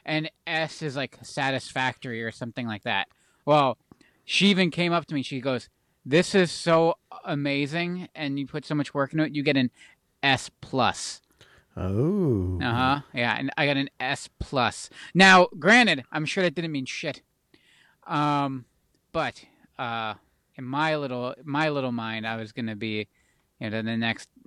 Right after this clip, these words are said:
Speaker 1: grand architect of, uh, castles. The, uh, it was mainly made out of cardboard, uh, various cups, and,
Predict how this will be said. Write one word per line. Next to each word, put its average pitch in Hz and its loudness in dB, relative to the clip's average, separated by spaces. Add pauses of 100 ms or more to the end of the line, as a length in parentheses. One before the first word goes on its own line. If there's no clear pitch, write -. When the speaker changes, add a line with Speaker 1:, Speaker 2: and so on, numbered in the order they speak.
(200)
Speaker 1:
grand 123 2
architect 120 -2
of, 107 -2
uh, - -8 (760)
castles. 120 4 (300)
The, 151 8
uh, 156 8
it 165 6
was 147 6
mainly 190 6
made 160 2
out 156 4
of 127 0
cardboard, 151 4 (160)
uh, 123 -2 (580)
various 151 0 (320)
cups, - -4 (380)
and, 143 -2